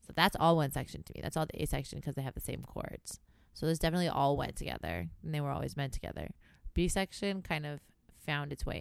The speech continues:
in, and that's when we go into this slow sort of halftime thing. And then the B section sort of took over. So there's a very stark change.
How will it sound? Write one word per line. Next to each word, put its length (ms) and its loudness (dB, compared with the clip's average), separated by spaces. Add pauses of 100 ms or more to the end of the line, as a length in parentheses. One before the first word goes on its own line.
(140)
in, 140 -14
and 120 -2
that's 180 0
when 120 -2
we 120 0
go 160 -2
into 160 -4
this 200 -4
slow 500 -2
sort 300 -2
of 80 -4
halftime 840 -4
thing. 300 -8 (880)
And 180 -2
then 360 -2 (280)
the 100 2
B 160 6
section 360 0
sort 200 4
of 180 -6
took 280 2
over. 480 -2 (520)
So 200 4
there's 200 4
a 80 4
very 220 2
stark 500 -2 (240)
change. 680 -8